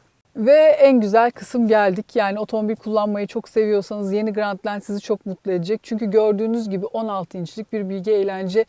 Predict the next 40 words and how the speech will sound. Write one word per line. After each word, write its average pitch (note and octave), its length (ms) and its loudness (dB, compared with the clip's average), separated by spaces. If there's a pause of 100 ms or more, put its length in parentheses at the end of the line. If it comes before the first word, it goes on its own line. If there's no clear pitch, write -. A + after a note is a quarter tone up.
(300)
ekranı G#3 440 -2
var G3 200 -2
ve F#3 240 -4
bu B3 320 -2
neredeyse A3+ 800 0
hemen G#3 340 -6
hemen F#3 280 -4
sürücüye G#3 540 -4
dönük G#3 260 -4
olarak F#3+ 340 -4
tasarlanmış. F3 760 -4 (300)
Dolayısıyla A#3+ 380 2
sizin A#3+ 260 -4
çok C4 260 -6
kolay G3+ 300 0
ulaşabileceğiniz F#3+ 880 -2
ve A3+ 80 2
tüm A#3 260 -4
bilgileri G#3 340 -2
çok - 260 -6
rahat G#3 220 -4
görebileceğiniz G3 840 0
bir F3+ 80 2
ekran. G#3 320 -4 (360)
Birazdan D4 340 4
onun B3+ 200 2
detaylarına A#3 560 2
geleceğim A3+ 540 0
ama B3+ 220 0
direksiyon C4+ 460 0
tasarımı C4 400 0
da C4 60 6
oldukça A#3+ 440 6
şık. - 240 -14
Gördüğünüz A3+ 400 2
gibi A3+ 160 0
artık G#3+ 320 -4
alt A3+ 240 -4
tamamen A3 560 -4
kesik. G#3+ 400 -6